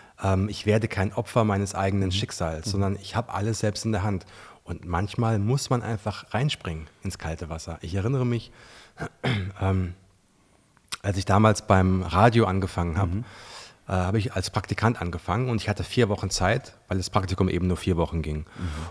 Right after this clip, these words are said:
Speaker 1: Und, ähm, ich hab dann so in der Ecke so ein paar Jungs gesehen,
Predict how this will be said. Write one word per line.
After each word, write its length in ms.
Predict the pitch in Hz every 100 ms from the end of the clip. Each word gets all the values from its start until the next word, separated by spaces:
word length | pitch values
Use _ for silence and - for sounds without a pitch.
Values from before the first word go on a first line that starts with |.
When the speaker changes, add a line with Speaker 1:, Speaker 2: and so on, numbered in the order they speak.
| -
Speaker 1:
Und, 420 | - 95 90 90 - - - - - -
ähm, 340 | 90 85 85 -
ich 120 | -
hab 120 | -
dann 120 | 110
so 300 | 98 95 87 - - -
in 80 | 101
der 100 | 104 - - _
Ecke 460 | 110 - 120 113 107
so 100 | 98
ein 80 | 95
paar 140 | 92
Jungs 320 | 90 127 131
gesehen, 480 | 131 110 107 113